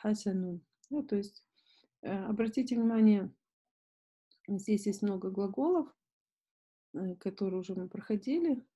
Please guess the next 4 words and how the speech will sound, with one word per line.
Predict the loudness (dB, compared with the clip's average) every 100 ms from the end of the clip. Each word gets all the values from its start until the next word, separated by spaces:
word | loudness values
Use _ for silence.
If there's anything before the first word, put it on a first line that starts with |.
| _ -8
да. | -4 0 0 -2 _ _ _ _ _ _ _ _ _
Возможно, | -6 0 0 0 0
есть, | -4 -2 -6
которые | -6 -8 0 2 2 2